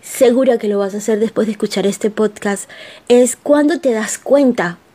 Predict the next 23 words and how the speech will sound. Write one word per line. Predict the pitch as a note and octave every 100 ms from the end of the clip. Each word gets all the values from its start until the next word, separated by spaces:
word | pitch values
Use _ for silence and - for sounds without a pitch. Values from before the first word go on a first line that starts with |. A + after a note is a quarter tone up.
| _ _ _ -
de | A3
que | G#3 A3
la | G#3
varita | G3+ A3 C4 C#4+
mágica | B3+ B3+ C4 C4+ - G#3+
no, | G#3+ G#3+ A3 A#3 A#3 - - - -
no | A3+ A3
tiene | A#3 A#3
el | A#3
nombre | A3+ A3 A3+
de | G#3
Juan, | G#3 G3+ G3+ A3
de | G#3+ F#3+
Pedro, | G3+ G3+ G#3 G3+ G3+
de | F#3+
papá | F#3+ F#3 G3 G3
o |
de | G3+
mamá, | F#3+ F3+ F#3 F#3+ G3+ - - - -
que | C4
la | A#3
varita | A#3+ A#3+ A#3 D4
mágica | C4 B3 B3+ A#3+ A#3+ - G3